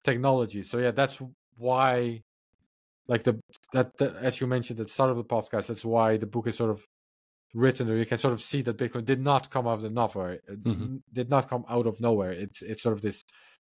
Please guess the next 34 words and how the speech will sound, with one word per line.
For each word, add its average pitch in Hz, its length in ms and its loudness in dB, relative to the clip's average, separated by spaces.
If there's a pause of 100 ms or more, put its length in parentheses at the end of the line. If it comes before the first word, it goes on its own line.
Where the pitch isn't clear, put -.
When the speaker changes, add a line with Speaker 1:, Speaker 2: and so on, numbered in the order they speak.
(140)
Speaker 1:
collection 117 400 -2
of 104 160 -6
puzzle 117 200 0
pieces 98 340 -6
that 101 120 0
was 98 280 -4 (160)
brilliantly 101 400 0
put - 220 -6
together 98 340 2
by 95 240 0
Satoshi. 95 580 -8 (500)
But 110 80 -2
they 127 80 6
all 127 140 6
sort 123 180 2
of 117 80 -2
existed - 640 0
before 110 320 2
that 101 280 2
in 110 120 -6
these 101 180 -2 (340)
other 110 280 4
digital 104 260 -2
cash 101 220 -2
projects, 95 360 -8 (480)
or 135 220 6
also 127 320 4
in 110 320 0
non-digital 113 600 0
cash 98 260 -2
projects, 92 480 -8
like 98 180 -6
the 95 240 -6
timestamping 98 720 -4